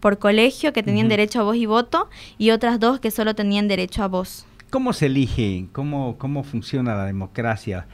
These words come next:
Speaker 2: eh, para elegir al gobierno estudiantil, digamos?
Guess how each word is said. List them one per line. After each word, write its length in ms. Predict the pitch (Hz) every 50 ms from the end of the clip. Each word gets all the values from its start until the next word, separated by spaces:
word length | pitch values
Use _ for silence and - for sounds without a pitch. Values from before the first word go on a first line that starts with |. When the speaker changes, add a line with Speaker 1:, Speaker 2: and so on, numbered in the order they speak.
| - - - - - - -
Speaker 2:
eh, 320 | - 98 98 98 95 92 - - -
para 180 | - 107 104
elegir 400 | 104 104 104 92 - 131 127 113
al 280 | 110 101 95 95 92 90
gobierno 600 | 90 104 107 98 113 123 120 110 104 101 101 98
estudiantil, 720 | 92 - - - 101 98 95 92 82 - - 117 104 92
digamos? 380 | 90 92 92 92 87 82 87 87